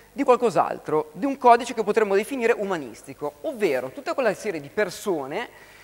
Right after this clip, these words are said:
che sono appassionate o che hanno sviluppato delle competenze a livello di formazione, appunto a livello scolastico, poi competenze in ambito professionale, che sono più legate alla creatività, al marketing, alla comunicazione, ma andiamo anche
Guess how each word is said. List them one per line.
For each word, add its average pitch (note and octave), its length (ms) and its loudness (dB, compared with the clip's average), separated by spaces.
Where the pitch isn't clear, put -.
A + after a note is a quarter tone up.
che D#4+ 380 4
sono G3+ 520 2
appassionate G3 840 4
o D3 40 -2
che G3+ 100 2
hanno G#3+ 280 4
sviluppato A3 420 0
delle E3+ 220 2
competenze F3 720 0
a - 20 -4
livello D3+ 440 -2
di D3 80 -4
formazione, E3+ 520 -2
appunto E3+ 320 -8
a C#3+ 60 -6
livello C#3+ 240 -4
scolastico, D#3 580 2
poi F3 140 -6
competenze E3+ 500 -6
in D#3 60 -8
ambito E3+ 260 -8
professionale, E3 760 -2
che C4 80 -8
sono B3 160 -6
più B3+ 140 -8
legate A#3 460 2
alla F3 180 2
creatività, F#3 540 -4
al B2 100 -8
marketing, D3 440 -4
alla C#3+ 120 -2
comunicazione, D#3+ 720 -4
ma A#2+ 80 -12
andiamo E3 200 -6
anche - 560 -8